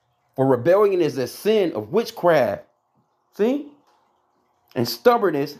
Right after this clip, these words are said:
is as iniquity and idolatry. And this is what you're doing every single time you go against the scriptures, man. It's just that simple. Because thou hast rejected the word of Yahweh. He hath also rejected thee from being king.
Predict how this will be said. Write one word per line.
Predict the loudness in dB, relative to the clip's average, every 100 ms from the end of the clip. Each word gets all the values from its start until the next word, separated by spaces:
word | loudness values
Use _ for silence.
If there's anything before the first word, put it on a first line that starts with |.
| -10
is | -8 -4
as | -4 -2
iniquity | -4 -2 -2 -2 -2 0
and | 2
idolatry. | 0 0 0 2 0 -6 -12 -14 _ _ -6
And | -2
this | -2
is | -2 -4
what | -4 -2
you're | -2
doing | 0 2 2 0 -8 _ -2
every | 0 0
single | -2 -2
time | 0 0 0
you | 0
go | 2 2 4
against | 0 -4
the | -10
scriptures, | 0 0 0 -8 -4
man. | -6 -6 -10 -8
It's | -2
just | -2 0
that | -2 -2
simple. | -2 -2 -4 -16 _ _ _ -12
Because | -4 0 0 0 -8 _ _
thou | 0 2 2
hast | -4 -4
rejected | -4 -4 -4 -8
the | -6
word | -2 0 -2
of | -4
Yahweh. | 0 2 2 -4
He | -6 -2
hath | 0 -2 -2
also | 0 0 -2
rejected | -4 -4 -6 -6 -10 -4
thee | -2 -4 -8 _ -8
from | -4
being | 0 2 2 -2
king. | 2 2 2 0 -6